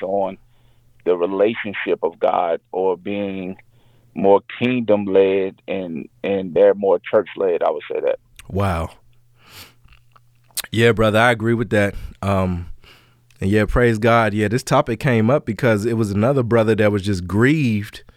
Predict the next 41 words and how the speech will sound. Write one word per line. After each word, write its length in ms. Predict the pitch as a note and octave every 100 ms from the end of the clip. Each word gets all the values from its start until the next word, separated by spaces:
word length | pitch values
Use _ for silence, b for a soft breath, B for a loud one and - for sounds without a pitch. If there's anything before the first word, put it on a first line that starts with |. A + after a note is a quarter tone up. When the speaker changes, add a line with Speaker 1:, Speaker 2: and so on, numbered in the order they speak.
| b b b b -
Speaker 2:
about 360 | F2+ A#2 A#2+
the 100 | G#2
state 420 | - - B2+ A#2+ -
of 260 | A2+ B2+
the 80 | A2+
black 320 | F#2 A2+ A#2
church. 380 | - C3 C#3 -
And 100 | G2+
I 80 | G#2+
just 220 | A2 A#2
said, 140 | A#2+ G#2+
"We 120 | B2
gotta, 320 | D3+ B2 G#2+
we 140 | A#2
gotta 200 | D3 C3
tackle 380 | G2 C#3+ D3 C3+
this 240 | B2 B2 A#2+
on 100 | G2+
Solid 380 | - C3 C3+
Talk." 280 | - G#2+ G2 B B B B
I 160 | A2
agree 280 | C3+ A#2+ C#3
absolutely 540 | B2+ B2 B2 C3+ B2
with 240 | A2+ G#2+ A2
what 180 | B2 -
you 60 |
said. 540 | G2+ - B2+ B2 G#2 - B B B B B _ _
I 60 | G#2+
wanna 200 | B2 C#3
ask 260 | C3+ C3 -
you 80 |
this. 320 | B2 B2+ A#2 - - - _ - - _ - - - _ -
What 220 | - G#2+ C#3+
do 60 |
you 160 | D#3 D3+
think 280 | - C#3+ B2+
is 140 | A#2
gonna 300 | G#2 A#2+ A#2
be 200 | G#2+ A2
God's 480 | G2 G#2+ A2+ A2 F#2+
response 920 | F#2+ F#2+ - A2+ A#2 G#2+ F#2 - -